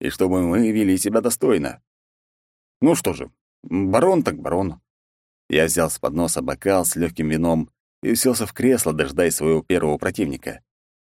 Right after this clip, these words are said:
Секунда летела за секундой, свет в зале стал меркнуть,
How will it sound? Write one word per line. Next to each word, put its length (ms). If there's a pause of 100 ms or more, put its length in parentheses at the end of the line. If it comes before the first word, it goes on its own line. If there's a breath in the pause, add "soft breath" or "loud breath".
(260)
Секунда 540
летела 420
за 140
секундой, 720
свет 340
в 40
зале 260
стал 360
меркнуть, 500